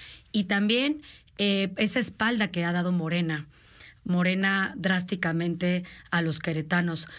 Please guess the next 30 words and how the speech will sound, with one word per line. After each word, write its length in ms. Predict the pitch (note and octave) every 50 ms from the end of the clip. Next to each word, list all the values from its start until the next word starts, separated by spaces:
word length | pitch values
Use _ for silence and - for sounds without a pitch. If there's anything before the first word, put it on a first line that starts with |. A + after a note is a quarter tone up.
| - - -
porque 500 | - F3 E3+ E3+ E3+ - F3 E3+ E3+ F3 -
en, 280 | G3 F#3+ F3+ F#3+ F#3+ G3
han 140 | G3 F#3+
eliminado 420 | G3+ G3+ F#3 E3 D#3+ D#3+ E3+ F3+ F3+
presupuestos 640 | F3+ D#3+ - D#3 - - F3 F3 F3 F3+ F3 F3
importantísimos, 1000 | D#3+ D#3 D3+ E3+ - - E3 D#3 D#3 D#3 G3 G3 D3 F3 F3+ F3+ F#3 F#3+ F#3 - - - - - - - - - - - -
como 240 | - G3 G3 G3
el 100 | F#3+ F3+
apoyo 320 | E3 D#3+ E3 F3 E3+ D#3+ D#3+
al 120 | D#3 D3 D3+
campo, 520 | F#3 F#3+ G3+ G3 F3 F3+ F3+ E3 E3 E3 E3 - - - - -
como 220 | - F3 E3+ E3
el 100 | D#3+ D#3
apoyo 280 | D#3+ D#3+ D#3+ F3+ F3 F3+
a 20 |
las 160 | F3+ E3+ D3 C#3
estancias 760 | D3+ D3+ - - F3 E3+ E3 E3 - F3 F3 D#3 - - - - - - - - -
infantiles, 880 | F#3+ F#3 F3+ F3+ - F3 E3 E3 D3 F#3 G3+ A#3 B3+ C4 A3+ G3 E3+
¿no? 160 | D3 F3+ F#3+ F#3+
Que 80 | -
es 80 | E3+ -
un 100 | F3+ E3+
apoyo 260 | E3 E3+ F3 E3 E3+
a 40 | E3
las 140 | D#3+ D3 D3+
mujeres 320 | D3 - - F#3+ F3 F3+
trabajadoras. 800 | - E3+ D#3 D3 C#3+ - - - F#3+ G#3 G#3 G#3 G#3+ G#3 G3+ - - - - - - - - - -
Han 280 | - F3+ F3+ F#3+ F#3
eliminado 580 | G3 F3+ F3 F3 E3 E3 E3 E3+ F3 F#3 F#3 F#3
realmente 640 | F3+ F3+ F3 F3 F3+ F3+ F3+ F3 F3+ F#3+ F#3+ F#3+